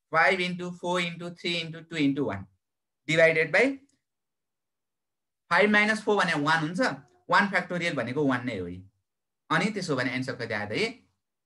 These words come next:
वान हन्ड्रेड ट्वेन्टी आउने रहेछ है। फाइभ फोर जा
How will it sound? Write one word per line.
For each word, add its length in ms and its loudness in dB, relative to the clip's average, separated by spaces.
वान 180 -4
हन्ड्रेड 260 -6
ट्वेन्टी 280 -6
आउने 200 -6
रहेछ 120 -12
है। 160 0
फाइभ 260 2
फोर 140 -6
जा 100 0